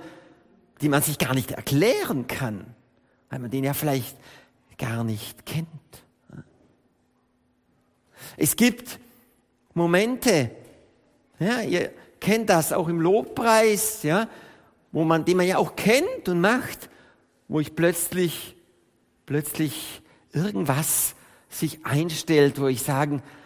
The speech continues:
wo ich spüre, jetzt, jetzt könnte ich mich ganz fallen lassen. Als irgend so eine Art besonderes Vertrauen. Wir kennen das im Zwischenmenschlichen.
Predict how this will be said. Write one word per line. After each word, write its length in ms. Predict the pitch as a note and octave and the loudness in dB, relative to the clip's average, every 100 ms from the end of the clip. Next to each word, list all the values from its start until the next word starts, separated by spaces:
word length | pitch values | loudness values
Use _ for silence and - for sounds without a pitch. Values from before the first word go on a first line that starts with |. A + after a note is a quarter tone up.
| - - | -12 -2
wo 100 | C#3 | -2
ich 220 | - - | -2 -6
spüre, 400 | - E3+ G#3+ G3 | -2 0 2 2
jetzt, 340 | E3+ - - - - - | 2 0 -6 -12 -10 -4
jetzt 200 | E3 - | -2 2
könnte 280 | G3+ F3+ | 2 2
ich 60 | E3+ | 0
mich 260 | E3 C#3 - | 0 0 -2
ganz 440 | C#3 F3 - - - - _ _ | -2 -2 -4 -10 -16 -20 _ _
fallen 500 | - - B2+ C#3+ C3+ | -14 -6 -2 0 0
lassen. 520 | A2+ - - - A#2 A#2+ _ _ _ _ _ _ _ _ _ _ _ _ _ _ | -2 -4 -8 -12 -16 -20 _ _ _ _ _ _ _ _ _ _ _ _ _ _
Als 180 | - C#3+ | -10 -6
irgend 220 | - F3 | -4 -4
so 100 | - | -4
eine 280 | D3 C3 B2 | -4 -2 -2
Art 240 | A2+ C3 - - - _ _ | -2 -4 -6 -20 -20 _ _
besonderes 560 | B2+ A2 B2 C3 C3+ - | -8 -4 0 0 -2 -6
Vertrauen. 720 | - C3+ - C#3+ A#2 A2+ - - - _ _ _ - - - | -6 -4 -2 -2 -4 -10 -18 -20 -20 _ _ _ -20 -8 4
Wir 200 | G#3+ - - - - _ _ _ _ | 4 4 -8 -20 -20 _ _ _ _
kennen 300 | - F#3+ A#3+ | -2 0 2
das 180 | A#3 - | 2 2
im 80 | A3+ | -2
Zwischenmenschlichen. 920 | - C4 - D3 A2 - - - | -4 -6 -4 -4 -4 -8 -14 -16